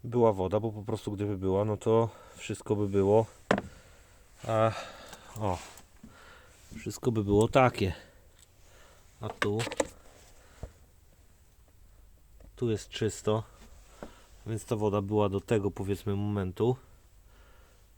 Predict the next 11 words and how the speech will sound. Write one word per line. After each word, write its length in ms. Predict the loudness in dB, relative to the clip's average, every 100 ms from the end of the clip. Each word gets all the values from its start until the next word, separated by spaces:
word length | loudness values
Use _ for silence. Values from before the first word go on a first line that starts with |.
| -20 -4
i 100 | 0
już 220 | 0 2
wyżej 300 | 2 2 2
nie 100 | 0
powinna 460 | 0 2 4 2 2
dojść. 460 | 2 0 -2 -12 -18 -20 -20 -20 -20 -20 -20 -20 -20 -20 -20 -20 -20 -20 -20 -20 -4
Hmm. 220 | -2 -2 -6 -20 -20 -20 -20 -20 -20 -20 -20 -20 -20 -20 -20 -20 -8
Czy 140 | -6
powinna? 440 | 0 0 2 2 2 0 0 4 4 0 -20 -20 -20 -20 -20 -20 -20 -20 -20 -20 -10
Kurde, 380 | -4 -2 -2 -6 -8 -8
dobra, 340 | -6 -4 -6